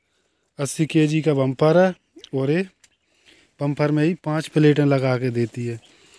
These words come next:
कंपनी। ये पच्चीस केजी की एक प्लेट, प्लेट है। ठीक है भाइयों, और अब बात करते हैं इसके फ्रंट एक्सल की। तो फ्रंट एक्सल इसका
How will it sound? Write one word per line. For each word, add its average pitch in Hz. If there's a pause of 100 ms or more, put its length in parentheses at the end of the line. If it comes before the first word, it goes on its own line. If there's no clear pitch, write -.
(240)
कंपनी। 120 (840)
ये 147
पच्चीस 160
केजी 147
की 170
एक 143
प्लेट, 127 (100)
प्लेट 123
है। 113 (220)
ठीक 180
है 160
भाइयों, 113 (1900)
और 147
अब 143
बात 147
करते 151
हैं 156
इसके 180 (1200)
फ्रंट 147
एक्सल 151
की। 165
तो 165
फ्रंट 151
एक्सल 151
इसका 165